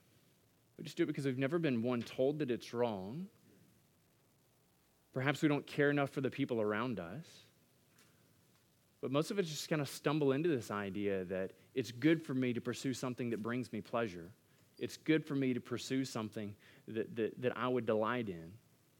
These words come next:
be it a job or be it something else. But a better thing to pursue is, "God, what would bring you pleasure? God, what would cause you to delight in my life?"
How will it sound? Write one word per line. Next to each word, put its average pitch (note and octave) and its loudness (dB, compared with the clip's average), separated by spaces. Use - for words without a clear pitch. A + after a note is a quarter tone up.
be A#2+ 2
it A2+ 4
a G#2+ 2
job A#2 0
or A2 0
be A2+ -2
it G2+ -4
something G#2 -6
else. F#2 -12
But C#3 0
a A2+ -2
better D3+ 4
thing G#2 -12
to A#2 -16
pursue G2+ -8
is, C3 -16
"God, B2+ -2
what E3 4
would E3 0
bring C#3 0
you A#2 0
pleasure? F2+ -8
God, B2+ -2
what F3+ 8
would G3+ 6
cause D3 0
you C#3 4
to C3+ -8
delight A#2+ 0
in B2+ -2
my B2 0
life?" G2+ -2